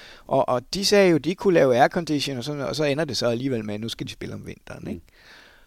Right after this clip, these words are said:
Speaker 1: Og der synes jeg bare, at der, der er for meget, der, der minder mig om, at, øh, der er måske nogen, der,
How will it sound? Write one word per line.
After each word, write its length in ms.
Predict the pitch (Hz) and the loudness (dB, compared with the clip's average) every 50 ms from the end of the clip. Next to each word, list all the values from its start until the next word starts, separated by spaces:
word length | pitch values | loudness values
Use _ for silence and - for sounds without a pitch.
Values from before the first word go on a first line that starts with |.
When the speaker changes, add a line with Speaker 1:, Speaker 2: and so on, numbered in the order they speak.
| _ _ - | _ _ -18
Speaker 1:
Og 80 | - - - - _ _ - - | -18 -18 -18 -20 _ _ 0 0
der 120 | - - | 0 0
synes 320 | - - - 127 120 117 135 | -2 -2 -2 -4 -6 -6 -6
jeg 100 | 131 - | -4 -2
bare, 320 | - - - 107 117 117 - 131 | 0 0 2 2 0 0 -2 -4
at 100 | 117 - _ - | -6 -6 _ -2
der, 340 | 120 113 113 - - - - _ - | -2 -2 -2 -4 -6 -14 -8 _ 0
der 60 | 135 | 0
er 60 | 127 | 0
for 180 | 131 - - 143 | 2 2 0 0
meget, 420 | 131 123 117 113 127 151 160 - | 2 4 4 4 4 4 2 2
der, 200 | - 127 117 107 - _ _ _ _ _ _ _ _ _ _ _ _ _ _ - | 2 2 2 2 -2 _ _ _ _ _ _ _ _ _ _ _ _ _ _ -2
der 80 | 123 123 | -2 -2
minder 420 | 123 123 127 127 127 135 147 156 | -2 -2 -4 -4 -2 0 2 2
mig 240 | 165 151 143 131 120 | 2 4 4 2 4
om, 240 | - 127 127 120 - _ _ - | 6 6 6 6 6 _ _ -6
at, 140 | 123 110 - _ - - | -6 -6 -6 _ -8 -4
øh, 200 | 117 110 107 104 - _ _ _ _ _ - | -2 -2 -2 -2 -4 _ _ _ _ _ -4
der 80 | - - - | -4 -2 0
er 180 | 120 117 117 | 0 0 0
måske 440 | 123 127 117 104 - - 135 120 113 | 0 -2 -4 -4 -4 -4 -4 -4 -4
nogen, 340 | 120 113 107 107 117 127 127 | -4 -6 -6 -6 -6 -6 -2
der, 560 | 120 110 104 98 98 95 92 82 80 85 92 | 0 2 2 2 2 0 -2 -2 -4 -6 -8